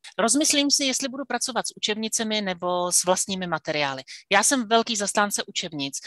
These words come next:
To neznamená, že ta učebnice je dogma. Já si z ní vyberu to, co se mi líbí. Když je tam cvičení, které se mi nelíbí nebo ty studenty nebaví, tak ho nahradím nějakým jiným. Ale tu učebnici opravdu využijte, vyždímejte ji na maximum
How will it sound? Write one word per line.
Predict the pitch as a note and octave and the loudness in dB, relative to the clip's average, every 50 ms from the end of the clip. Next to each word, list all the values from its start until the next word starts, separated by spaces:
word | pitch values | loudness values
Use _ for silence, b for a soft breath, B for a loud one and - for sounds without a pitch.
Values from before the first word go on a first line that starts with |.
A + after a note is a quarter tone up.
| B B | B B
To | - C#4+ | 4 4
neznamená, | D4 D4 C#4+ C#4+ C4+ C4+ B3+ B3 | 6 6 6 6 6 6 6 4
že | A#3 A#3+ | 4 2
ta | - A#3+ | -2 -2
učebnice | - A3 - B3 A#3 A#3+ A#3 - B3 | -2 -2 -4 -2 -2 -2 0 2 2
je | A#3+ | 2
dogma. | A3 B3+ B3 A#3 F#3 D#3+ D#3 | 2 0 -2 0 2 4 4
Já | E3+ F#3+ | 4 4
si | - A3+ A3 | 4 2 2
z | A3+ | 2
ní | A#3+ A3 | 2 2
vyberu | A3 G#3+ F#3+ A3 A3+ A#3 | 0 0 0 0 -2 -2
to, | - A3 | -4 -2
co | - - A#3 | -2 0 2
se | - - A3+ | 2 2 4
mi | A3+ A3+ | 2 2
líbí. | G3+ E3 D3+ D#3+ D#3+ F3+ F#3+ B B B B | 2 0 -4 -4 -4 -4 -4 B B B B
Když | - G3 F3+ | -2 0 0
je | A#3 A3 | 2 2
tam | A#3+ A#3+ | 2 2
cvičení, | A3+ - G#3+ G3 - A#3 A3 A3 A3 | 2 0 -2 0 0 0 0 0 2
které | - G#3+ G#3 G#3 | 2 4 4 6
se | G#3 - A#3 | 4 4 0
mi | A3+ | 0
nelíbí | G#3 F3+ E3+ F3+ F#3+ F3+ G3 G3 | 0 0 -2 -2 -4 -4 -4 -4
nebo | G3 F#3 G3 | -2 -2 -4
ty | - G#3 | -4 -4
studenty | - - G3 G3 G3+ A3 | -6 -4 -4 -2 -2 0
nebaví, | G3+ F#3 E3+ F3 E3+ F3+ | -2 0 0 -2 -2 0
tak | - F#3 E3+ | 0 0 0
ho | G3 | 2
nahradím | F#3+ F3+ F#3+ G3 F#3+ F#3 G3+ G3 | 0 0 4 4 2 2 2 -2
nějakým | F#3+ G3 G3 - - G#3+ G3+ | 2 2 2 2 0 -4 -2
jiným. | A3+ A3 F3 D3 - | -2 -2 -2 -2 4
Ale | - F3+ F#3+ F#3 B B B B B B B B | 6 6 6 6 B B B B B B B B
tu | - C4 | -12 -10
učebnici | - B3 - - D4+ A#3+ A#3+ A#3+ A#3 - B3 A#3 | -6 0 0 2 2 2 2 0 2 2 2 2
opravdu | A3+ G#3+ - A#3 A3+ A3+ F3 | 2 2 0 0 0 0 0
využijte, | D3 D#3+ E3+ - A3 A3 B3 B3+ B3 - B3 A#3+ A3+ B B B B B B | -6 -6 -6 -4 -2 -2 0 0 0 2 2 2 2 B B B B B B
vyždímejte | F3+ F3 A3 G#3+ - G#3 B3 C#4+ D4 C#4+ C#4+ C4+ - C#4 | 2 4 4 6 6 6 4 4 4 4 2 2 2 0
ji | A#3+ F#3+ | -2 0
na | D#3 D3 | -4 -4
maximum | D3+ E3 - - - G#3 G3 G#3 G#3+ | -6 -4 0 0 0 0 -2 -4 -6